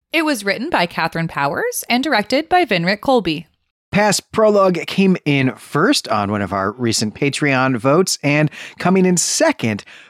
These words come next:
Speaker 2: finally, Valerie, <laughs> finally, was the Enterprise episode,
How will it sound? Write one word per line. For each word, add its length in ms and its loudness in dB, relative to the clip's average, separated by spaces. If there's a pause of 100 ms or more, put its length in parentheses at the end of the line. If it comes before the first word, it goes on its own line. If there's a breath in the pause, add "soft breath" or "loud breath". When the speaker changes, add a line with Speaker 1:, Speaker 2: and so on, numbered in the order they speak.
Speaker 2:
finally, 580 0 (100)
Valerie, 400 0
<laughs> 0 -
finally, 840 0
was 320 0
the 320 2
Enterprise 640 0
episode, 600 -2